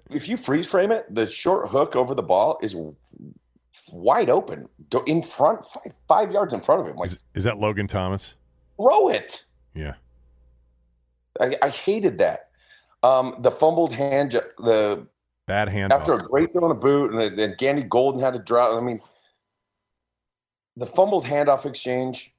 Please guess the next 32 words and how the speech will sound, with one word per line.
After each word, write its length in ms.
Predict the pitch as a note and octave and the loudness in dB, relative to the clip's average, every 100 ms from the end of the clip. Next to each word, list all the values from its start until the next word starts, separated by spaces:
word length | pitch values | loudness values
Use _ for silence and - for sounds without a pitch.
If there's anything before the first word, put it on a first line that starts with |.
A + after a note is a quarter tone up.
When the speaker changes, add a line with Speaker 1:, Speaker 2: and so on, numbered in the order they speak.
| _ | _
Speaker 1:
was 180 | G2+ G#2 | -8 -6
crazy 480 | - - A#2+ A#2+ A2+ | -6 -4 -4 -4 -6
down 300 | G#2+ A2+ A2 | 0 0 2
there. 340 | A2 A2 G#2+ - _ _ _ - | 0 0 -2 -8 _ _ _ -6
I 60 | A#2 | -4
mean, 120 | B2+ | 0
the 80 | D3 | 0
whole, 300 | F#3+ G#3 F3+ | 4 2 2
that 180 | C3 D3+ | 2 0
whole 160 | - G#3 | 0 -2
scoring 400 | - C3 C#3+ C3+ | -4 -2 0 0
drive 240 | F#2+ F2+ | 0 0
was 140 | F2 F2+ | -2 -4
like 220 | F2 - - | -4 -6 -4
overcoming 540 | B2 A#2+ A#2 B2 A2 | -2 0 -2 -4 -4
adversity. 440 | F#2 D#2 F#2+ - D#2 | -4 -4 -4 -4 -6
I 60 | |
loved 380 | D#2+ G#2+ A2 F2+ | 0 2 0 0
that. 320 | F#2 F#2+ F#2+ - | 2 2 0 -4
There 140 | F#2+ | -6
was 80 | F2+ | -4
some 140 | G#2+ | -6
adversity 440 | G2 D#2 F2+ - E2+ | -6 -4 -4 -4 -6
on 140 | D#2+ | -6
that. 220 | D2 - - _ _ _ _ _ _ _ _ _ _ _ _ _ _ _ _ _ _ | -6 -12 -18 _ _ _ _ _ _ _ _ _ _ _ _ _ _ _ _ _ _
The 120 | F#2+ A#2 | -12 -2
next 300 | C#3+ D3 - | 0 0 -2
thing 140 | C3+ | 0
I, 260 | A2+ G#2 G2+ | 0 2 0
I 40 | |
have 300 | G2 G#2+ G2 | 4 2 2
is 200 | E2+ D#2+ | -2 -10